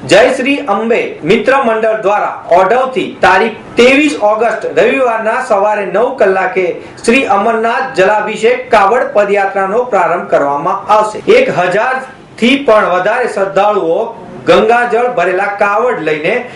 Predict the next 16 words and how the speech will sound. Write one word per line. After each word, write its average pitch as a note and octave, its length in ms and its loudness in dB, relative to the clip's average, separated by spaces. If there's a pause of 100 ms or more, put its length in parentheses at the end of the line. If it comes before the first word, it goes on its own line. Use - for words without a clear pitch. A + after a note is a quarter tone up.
(160)
પદયાત્રા F3+ 560 2
કરશે. - 580 -4 (180)
આ F#3+ 220 4
અંગે G#3 400 -2
દિલીપ B3 300 0
પટેલે F#3 340 0
જણાવ્યું D#3 500 -2
કે D#3+ 260 -2
આ E3 120 2
કાવડ A3 540 0
યાત્રાનો F3 480 -2
પ્રારંભ F#3+ 800 0
શ્રી A3+ 200 4
જગન્નાથ B3 500 0
મંદિર A#3 320 -4
જમાલપુરના G3 1120 -2